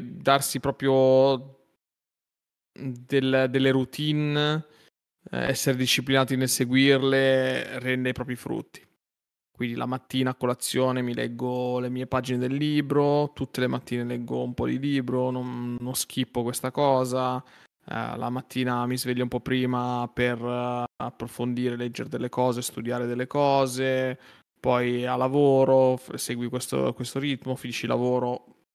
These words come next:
ti s-, ti segni tre volte di andare in palestra, tre volte ti devi allenare, eh, mangiare sano, per cui seguire uno schema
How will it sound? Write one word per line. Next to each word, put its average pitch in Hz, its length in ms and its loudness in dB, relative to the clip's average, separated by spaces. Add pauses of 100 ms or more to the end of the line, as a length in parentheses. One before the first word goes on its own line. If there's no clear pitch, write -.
(100)
ti 123 100 -10
s-, - 200 -6
ti 127 140 -10
segni 123 280 -2
tre 123 140 -2
volte 120 260 -2
di 120 60 0
andare 120 180 -2
in 120 80 -6
palestra, 131 460 0
tre - 180 -8
volte 117 440 -2
ti 113 100 -10
devi 117 160 -4
allenare, 147 760 2 (680)
eh, 117 280 -2
mangiare 127 480 0
sano, 135 760 4
per 135 160 -4
cui 160 140 6
seguire 165 420 6
uno 135 240 4
schema 123 880 0